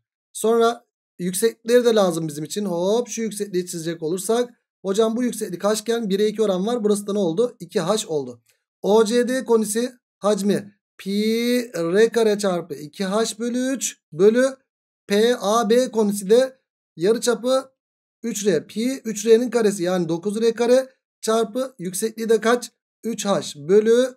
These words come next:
üç. Bölü üçler gitsin, pi'ler gitsin, R kareler, h'lar gitsin. O zaman buradan ne kaldı? Yukarıda iki kaldı, aşağıda da yirmi yedi kaldı. Cevap ne yaptı o zaman? İki bölü yirmi yediye eşit oldu.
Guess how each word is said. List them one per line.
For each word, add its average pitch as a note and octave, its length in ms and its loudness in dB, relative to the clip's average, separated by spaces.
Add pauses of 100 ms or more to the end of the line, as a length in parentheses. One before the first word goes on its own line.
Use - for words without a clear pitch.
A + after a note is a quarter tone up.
üç. F3 240 0 (300)
Bölü B3+ 220 -2
üçler A#3+ 280 -2
gitsin, G#3 460 -4
pi'ler A3+ 360 -2
gitsin, G3 440 -4
R A#3 160 0
kareler, G3+ 360 0
h'lar G#3 420 -2
gitsin. G3+ 460 -4 (500)
O G3 80 -4
zaman A3+ 260 2
buradan A#3 280 0
ne B3 120 0
kaldı? F#3 260 0
Yukarıda G3+ 360 -2
iki C#3+ 180 -12
kaldı, A3 300 -2
aşağıda G3+ 380 -2
da G#3 60 -2
yirmi G#3 280 2
yedi F#3+ 160 2
kaldı. C3 380 -8
Cevap G3+ 340 0
ne G#3+ 80 0
yaptı G3+ 300 0
o E3 60 -2
zaman? G#3+ 360 -4
İki F3+ 220 -6
bölü D3 140 -4
yirmi E3+ 280 -2
yediye D3 260 -4
eşit G3 260 -6
oldu. C3+ 300 -6